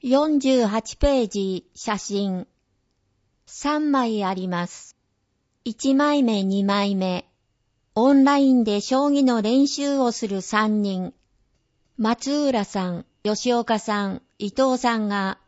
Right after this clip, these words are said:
タブレットを手に真剣な眼差しで画面を見つめる様子を捉えた一枚と、練習中に振り返り、カメラにピースサインを送る様子を捉えた一枚です。三枚目。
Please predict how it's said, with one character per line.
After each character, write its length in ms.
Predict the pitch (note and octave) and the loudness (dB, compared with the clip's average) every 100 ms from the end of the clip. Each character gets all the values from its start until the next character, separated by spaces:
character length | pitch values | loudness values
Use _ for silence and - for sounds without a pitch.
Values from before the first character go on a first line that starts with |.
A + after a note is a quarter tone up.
| _ - | _ -6
タ 80 | C#4 | -2
ブ 140 | D4 | 0
レ 100 | D4 | 2
ッ 40 | C4+ | 0
ト 200 | - A3+ | 0 0
を 80 | G3+ | 0
手 160 | G#3+ G3+ | 0 -2
に 160 | G3 | -2
真 320 | - C4 C4+ | -2 0 0
剣 240 | C4 C#4 C4+ | 2 0 2
な 120 | C4+ | 2
眼 280 | A#3+ A3+ A3+ | 2 0 0
差 120 | A3 | -2
し 160 | - G#3 | -4 -2
で 320 | G#3+ G#3 - | -2 -2 -2
画 140 | G3+ A3 | 0 2
面 320 | C4 C#4 B3+ | 2 4 2
を 100 | A3+ | 2
見 140 | G#3 | -2
つ 140 | - C4+ | -2 -2
め 140 | C#4 | 0
る 140 | C4+ | 0
様 180 | C4 C4 | 0 0
子 160 | B3+ B3+ | -2 0
を 160 | A3 | 0
捉 260 | G#3 G#3+ A3+ | -2 -2 0
え 80 | C4 | 0
た 160 | B3 G#3+ | 0 -2
一 260 | G3+ - | -2 -6
枚 240 | G3 G3 F#3+ | -4 -4 -4
と、 300 | F#3+ F3+ - _ _ _ _ _ _ _ _ _ _ | -4 -4 -6 _ _ _ _ _ _ _ _ _ _
練 300 | - A3+ C#4 | 0 4 6
習 260 | D4+ D#4 D#4 | 4 0 -2
中 260 | - D4 C#4+ | 0 2 4
に 200 | A3+ A3 | 4 2
振 100 | A3 | 0
り 160 | A#3 | 0
返 300 | A#3+ A#3 A3 | 0 0 0
り、 340 | G3+ G3 F#3 - _ | -2 -2 -4 -10 _
カ 160 | - C#4 | 2 4
メ 140 | D4 | 4
ラ 120 | C4+ | 4
に 160 | A#3 G#3 | 2 0
ピ 280 | A3+ C#4 C#4+ | 0 0 0
ー 20 | |
ス 160 | C4+ C#4 | -2 -2
サ 200 | D4+ D4 | 2 4
イ 100 | C4+ | 6
ン 80 | |
を 160 | A#3+ G3+ | 6 2
送 200 | G3 A3+ | 0 -2
る 140 | A#3 | 0
様 220 | A3+ A#3 A#3 | 2 2 0
子 160 | A#3+ | 0
を 160 | G#3+ F3+ | 0 0
捉 280 | G3 G#3 B3+ | -2 0 0
え 80 | |
た 180 | B3 A3+ | 0 -2
一 260 | G3+ - F#3 | -2 -4 -2
枚 240 | F#3+ F#3 | 0 0
で 160 | E3 E3+ | -2 -4
す。 320 | - - - _ _ _ _ _ _ _ _ _ _ | -6 -16 -20 _ _ _ _ _ _ _ _ _ _
三 420 | - - C4 C#4 | -14 -2 2 4
枚 280 | C#4+ C#4 C4+ | 4 6 6
目。 380 | B3 A#3+ A3+ - | 4 2 -2 -6